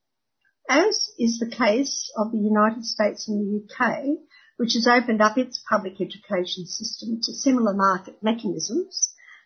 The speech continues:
these measures have been implemented despite widespread opposition from teachers,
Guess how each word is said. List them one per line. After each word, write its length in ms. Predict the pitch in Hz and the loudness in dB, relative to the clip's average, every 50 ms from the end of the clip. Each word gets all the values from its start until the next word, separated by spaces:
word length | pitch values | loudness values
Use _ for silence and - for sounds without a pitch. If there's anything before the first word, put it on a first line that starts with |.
| _ | _
these 320 | - - 294 370 359 - - | 6 6 8 8 6 4 4
measures 560 | 240 233 226 226 226 - 156 - 214 214 - - | 6 6 6 6 4 2 -4 -6 -6 -8 -4 -4
have 160 | 220 196 - | -4 -2 0
been 180 | - 202 196 208 | 0 -2 -2 0
implemented 720 | 202 254 262 262 - 269 226 202 165 151 151 - - 269 277 - _ - - - _ _ | 2 2 2 2 2 2 0 0 0 -4 -8 -10 -10 -12 -14 -14 _ -20 -20 -20 _ _
despite 640 | - 226 233 - - - - 196 196 214 277 - - - _ | -4 -4 -4 -6 -6 2 6 8 8 8 8 4 0 -4 _
widespread 640 | - 226 214 214 208 220 220 - - - 208 185 190 | 4 6 6 8 6 4 0 -4 -4 -2 -2 0 0
opposition 680 | 180 185 - 208 190 - 208 196 - - 202 196 196 - | -2 -2 -4 -6 -4 -4 -4 -6 -6 -6 -8 -8 -8 -8
from 140 | - 208 202 | -8 -8 -8
teachers, 680 | - - 240 226 - - - - 214 254 240 - - | -6 -4 -4 -4 -4 -6 -6 -4 -2 -2 -2 -4 -8